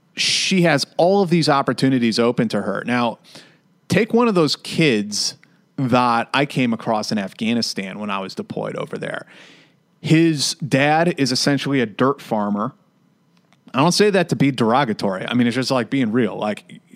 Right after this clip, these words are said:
i-, it's a rough life. His wife, the, the kid's mom, is, would be considered a slave, essentially, by us. That's how we would look at it,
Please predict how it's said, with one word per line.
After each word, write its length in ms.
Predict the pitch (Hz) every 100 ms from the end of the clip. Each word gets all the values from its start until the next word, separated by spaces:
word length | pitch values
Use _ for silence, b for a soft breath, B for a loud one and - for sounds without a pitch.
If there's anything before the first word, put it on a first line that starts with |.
| -
i-, 260 | 107 - -
it's 300 | 139 139 143
a 40 | 156
rough 300 | 151 165 -
life. 380 | 156 101 - - B B B B B B _
His 360 | 175 180 175
wife, 720 | 120 143 143 113 123 - - - _
the, 220 | - 127
the 140 | 131 127
kid's 320 | - 160 143
mom, 540 | 135 113 98 92 104 - _ _ B B B
is, 480 | 139 135 127 123 -
would 220 | 139 151
be 120 | 143 185
considered 500 | 175 135 175 175 131
a 60 |
slave, 680 | 104 - 127 131 151 117 107
essentially, 560 | 110 - 104 98 104 98
by 260 | 104 107
us. 500 | 107 104 - - - - b b b
That's 180 | 127 -
how 160 | 123
we 140 | 113 131
would 140 | 104
look 260 | 98 101 -
at 220 | - -
it, 160 | -